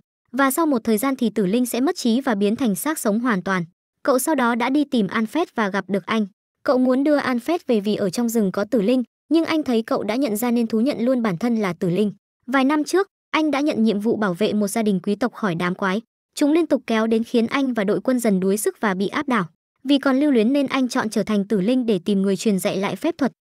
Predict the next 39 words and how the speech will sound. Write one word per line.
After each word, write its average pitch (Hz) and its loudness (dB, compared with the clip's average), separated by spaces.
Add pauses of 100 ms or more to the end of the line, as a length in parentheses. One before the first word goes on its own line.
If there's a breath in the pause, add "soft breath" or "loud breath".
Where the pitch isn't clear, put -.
(120)
Và 269 2
khi 320 2
hoàn 277 0
thành 214 0
ước 339 -2
nguyện 262 0
là 208 0
dạy 196 0
dỗ 226 0
được 285 0
cho 247 -2
một 220 0
người 202 0
đệ 202 0
tử 214 0
thành 190 -2
tài 202 -2
thì 196 -4
anh 233 -2
sẽ 226 -4
siêu 233 0
thoát. 262 -2 (340)
Anh 320 2
đã 285 0
luôn 302 2
giấu 254 2
vì 262 0
sợ 208 -2
Gale 254 0
sẽ 247 -4
sợ 262 -2
anh 247 0
là 220 0
một 196 -2
tử 202 2
linh 220 0
mà 185 0
bỏ 180 -2
chạy. 185 -6